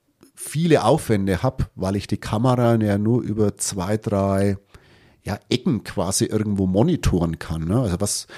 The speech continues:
was mache ich denn, ne, wenn ich da eine G M S L-Verbindung hab oder F P D-Link-Verbindung?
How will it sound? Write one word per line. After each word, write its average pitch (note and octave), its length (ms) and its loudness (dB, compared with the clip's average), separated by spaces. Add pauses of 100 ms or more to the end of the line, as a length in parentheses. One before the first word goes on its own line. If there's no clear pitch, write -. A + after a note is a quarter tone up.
(720)
was - 160 -4
mache B2 220 0
ich - 120 -4
denn, E2+ 200 0
ne, A2+ 160 0
wenn G2 80 0
ich F2+ 100 -4
da G2 80 -2
eine F#2 140 0
G G#2 140 -2
M G2 80 0
S F2+ 100 -2
L-Verbindung A2+ 760 2
hab G#2+ 120 -2
oder F#2 180 0
F - 140 -8
P F#2+ 100 -2
D-Link-Verbindung? A2 960 2